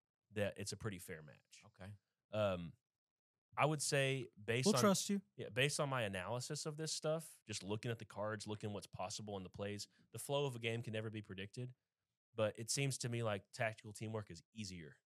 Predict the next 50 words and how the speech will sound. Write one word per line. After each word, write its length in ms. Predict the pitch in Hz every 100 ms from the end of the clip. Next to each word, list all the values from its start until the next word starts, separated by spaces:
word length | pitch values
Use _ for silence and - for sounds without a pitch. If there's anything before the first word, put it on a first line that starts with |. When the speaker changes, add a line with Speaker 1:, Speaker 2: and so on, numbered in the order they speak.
| _ _ _ _ -
Speaker 1:
Just 160 | 127
because 300 | 131 127 123 -
I 140 | 131
know 320 | 143 120 104
that 200 | 104 101
if 120 | 104 -
I 140 | 120
were 120 | 131
playing 420 | 110 123 113 110 104
the 260 | 98 92 90 - - -
Might 240 | 113 110
and 80 | 101
Magic 320 | 113 156 113
deck, 200 | 87 92 -
I 80 | 120
would 140 | 117
look 160 | 107 104
at 100 | 101
it 60 |
and 80 | 95
go, 200 | 95 90 - _ _ _ 113 135
"Oh, 140 | 101 80 92
man, 300 | 113 90 82 - _ _ _ _ _ -
is 160 | 117
it 100 | 135
worth 320 | 104 117 127 151
it 140 | -
to 100 | 131
return 360 | 113 - 120 117
this 140 | 110
crab 340 | - 104 110 110
to 80 |
my 160 | 117 113
hand 420 | 113 117 117 117 - _ _ _ -
to 60 | 110
not 220 | 113 117
really 160 | 131 123
give 180 | 113 101
anything 360 | 110 110 113
of 100 | 107
note, 260 | 101 104 98 _ _ _ _ _ _
Challenger 400 | 123 110 110 107
three, 380 | - 104 107 113
this 140 | 113 -
turn, 320 | 117 113 104
just 340 | 104 113 113 -
so 120 | 110
I 100 | 110
can 220 | 110 98
get 260 | 101 107